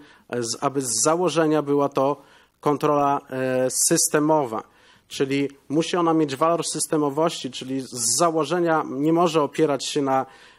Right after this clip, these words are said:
ekstrapolacji wyników, a przez to nie może być budowana koncepcja, e, wyników tej kontroli w oparciu o, m, tak zwane wyniki kontroli jednostkowych. Dla nas tutaj najistotniejsze jest,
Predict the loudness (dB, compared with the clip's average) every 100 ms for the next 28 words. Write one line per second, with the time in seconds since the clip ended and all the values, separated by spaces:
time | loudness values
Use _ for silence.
0 | -6 -6 -2 -2 0 0 0 -2 -4 0
1 | 2 2 2 -2 0 0 0 0 -2 0
2 | 0 0 0 2 2 2 4 4 2 0
3 | 0 -4 -4 -4 -4 -4 -4 -2 0 2
4 | 2 0 -4 -8 _ _ _ _ -8 -4
5 | -2 -2 0 -2 -2 -2 0 0 -2 -4
6 | -6 -4 -2 -2 -4 -6 0 2 2 0
7 | -4 -2 0 -2 2 0 0 -2 2 2
8 | 0 -2 -2 0 0 -4 -18 -20 -20 -14
9 | -10 -8 -4 -4 -4 0 2 2 0 -2
10 | 0 -2 -2 -4 -2 0 0 2 2 2
11 | -2 0 2 2 -2 -14 -18 -6 -2 -2
12 | -2 -4 0 2 2 2 0 -4 0 2
13 | 2 2 2 4 2 -2